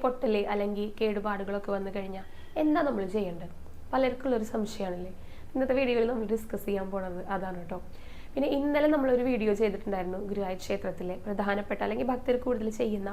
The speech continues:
വഴിപാടുകളെ കുറിച്ച്. അപ്പൊ അതിന് ചുവടെയുള്ള കമന്റ്സ് വായിച്ചപ്പോഴേ അഹസിനെ കുറിച്ച് ഇനിയും സംശയങ്ങളുണ്ട് കേട്ടോ. ഇന്നലത്തെ വീഡിയോയിൽ ഞാൻ വളരെ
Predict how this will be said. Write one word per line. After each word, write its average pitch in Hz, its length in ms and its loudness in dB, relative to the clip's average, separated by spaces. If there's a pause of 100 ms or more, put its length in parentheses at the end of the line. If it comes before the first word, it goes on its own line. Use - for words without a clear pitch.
വഴിപാടുകളെ 185 580 -2
കുറിച്ച്. - 260 -6 (540)
അപ്പൊ - 180 0
അതിന് 277 280 2
ചുവടെയുള്ള 240 480 4
കമന്റ്സ് 220 420 0
വായിച്ചപ്പോഴേ 196 480 0 (580)
അഹസിനെ 294 480 2
കുറിച്ച് 247 260 2 (140)
ഇനിയും 240 400 0
സംശയങ്ങളുണ്ട് 208 640 0
കേട്ടോ. 180 160 -2 (100)
ഇന്നലത്തെ 233 320 -2
വീഡിയോയിൽ 247 280 2 (120)
ഞാൻ 240 120 0
വളരെ 233 180 0